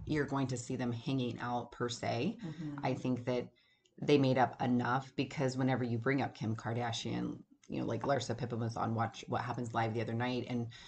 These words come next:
Speaker 1: when the subject of her comes up, she's like, "I'm just gonna drink through it and not talk about it."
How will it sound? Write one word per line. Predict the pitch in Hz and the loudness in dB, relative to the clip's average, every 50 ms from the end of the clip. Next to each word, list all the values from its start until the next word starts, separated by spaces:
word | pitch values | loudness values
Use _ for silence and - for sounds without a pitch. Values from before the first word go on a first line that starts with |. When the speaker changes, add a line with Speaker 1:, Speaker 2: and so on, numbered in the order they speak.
| - - - _ | -20 -20 -10 _
Speaker 1:
when | - 143 147 135 | 2 4 6 6
the | 135 127 | 6 4
subject | - - 127 117 - 127 120 - | 4 2 2 2 2 2 2 0
of | 120 117 | -2 -2
her | - 120 120 | 0 -2 0
comes | - 117 110 113 123 | 0 -2 0 2 2
up, | 123 120 | 2 0
she's | - - | 0 -2
like, | 123 123 120 - | -4 -2 -2 0
"I'm | 135 131 | -2 -2
just | 127 - | -2 -2
gonna | - 107 110 110 | -2 -2 -4 -2
drink | - 107 101 - 113 | -4 -4 -6 -6 -6
through | - - - 139 | -6 -4 -4 -2
it | 113 95 - | -2 -4 -4
and | - | -2
not | 104 - - - | -4 -4 -4 -4
talk | - - 113 113 - | -4 -4 -4 -4 -2
about | - - 147 156 170 180 | 0 2 4 4 4 4
it." | 180 190 185 | 2 2 0